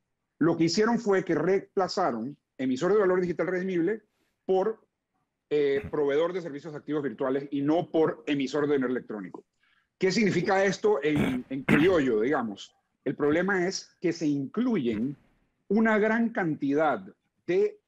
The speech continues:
proyectos, potencialmente, que van a requerir licencia, porque al haber ellos cambiado este concepto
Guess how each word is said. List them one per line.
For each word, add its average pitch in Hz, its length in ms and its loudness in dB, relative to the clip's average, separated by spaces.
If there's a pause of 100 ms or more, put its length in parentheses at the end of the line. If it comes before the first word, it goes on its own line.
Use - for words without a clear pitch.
(260)
proyectos, 139 960 -8 (560)
potencialmente, 151 840 -6 (600)
que 190 120 2
van 185 200 0
a 220 60 -2
requerir 185 500 -4
licencia, 131 720 -4
porque 139 480 0
al 139 160 2
haber 185 260 4
ellos 247 200 -2
cambiado 180 640 0
este 190 280 -8
concepto 170 640 -4